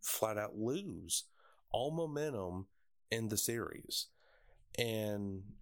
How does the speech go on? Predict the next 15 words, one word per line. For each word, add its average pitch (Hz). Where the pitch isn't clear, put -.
and 120
they're 135
not 135
spending 139
enough 120
money 117
to 110
really 110
help 101
these 98
players 95
win 113
at 104
their 95
craft. -